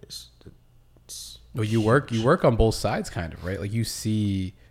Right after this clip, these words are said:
Speaker 2: you, I feel like you, with your job, you're able to kinda, like, you're in this world, and you can also see this world.
Speaker 1: For sure, for sure. I,
Speaker 2: Yeah.
Speaker 1: I, um,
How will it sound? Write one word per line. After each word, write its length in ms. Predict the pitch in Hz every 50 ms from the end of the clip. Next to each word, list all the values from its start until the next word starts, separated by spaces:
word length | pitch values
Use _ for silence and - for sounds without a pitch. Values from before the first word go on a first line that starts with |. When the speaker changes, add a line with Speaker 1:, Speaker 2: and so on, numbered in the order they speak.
| _ _ -
Speaker 2:
you, 280 | - 104 107 107 -
I 20 | 104
feel 160 | - - 123
like 140 | 117 - -
you, 200 | 113 107 101 - -
with 280 | - 101 107 107 101
your 100 | 104 98
job, 340 | 92 - 98 95 95 98 98
you're 80 | 98 95
able 280 | 95 95 95 95 92 -
to 140 | - -
kinda, 320 | 101 - - 104 95 95 92
like, 220 | 90 90 87 82 - -
you're 380 | - 104 101 98 95 90 - - -
in 140 | - 98 95
this 240 | 98 113 120 - -
world, 420 | 120 117 113 113 113 110 110 107
and 80 | - 104
you 80 | 95 92
can 120 | - 98
also 200 | 95 92 - 101
see 140 | - - 92
this 240 | 90 101 101 - -
world. 380 | 101 95 95 92 92 92 101 -
Speaker 1:
For 100 | 98 90
sure, 300 | - 117 117 113 - - - -
for 100 | - -
sure. 260 | - - 107 107 - -
I, 120 | - 98
Speaker 2:
Yeah. 160 | 98 92 95 98
Speaker 1:
I, 180 | 101 101 101 98
um, 460 | 98 95 95 95 92 92 101 104